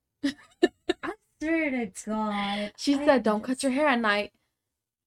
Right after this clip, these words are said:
Speaker 1: And then, and then, I don't
Speaker 2: Remember how
Speaker 1: know.
Speaker 2: she's all like,
Speaker 1: Mm.
Speaker 2: "Oh,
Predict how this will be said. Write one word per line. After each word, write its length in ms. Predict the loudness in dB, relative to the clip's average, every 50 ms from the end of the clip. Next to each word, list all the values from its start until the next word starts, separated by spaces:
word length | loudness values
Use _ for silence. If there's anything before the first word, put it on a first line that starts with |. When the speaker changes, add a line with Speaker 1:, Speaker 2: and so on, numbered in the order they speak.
| _ _ _
Speaker 1:
And 180 | 6 6 8 8
then, 260 | 6 4 2 0 -2 -2
and 160 | 0 2 4 4
then, 280 | 4 4 2 0 0 2
I 60 | 2 4
don't 120 | 4 6 4
Speaker 2:
Remember 140 | 4 4 4
how 60 | 2
Speaker 1:
know. 40 | 0
Speaker 2:
she's 200 | -4 -8 -10 -8
all 200 | -8 -6 -6 -6
like, 240 | -6 -6 -8 -8 -8
Speaker 1:
Mm. 240 | -10 -14 -14 -14 -16 -20 _ _ _ _ _ _ -6
Speaker 2:
"Oh, 400 | -2 -2 0 0 -2 -2 -4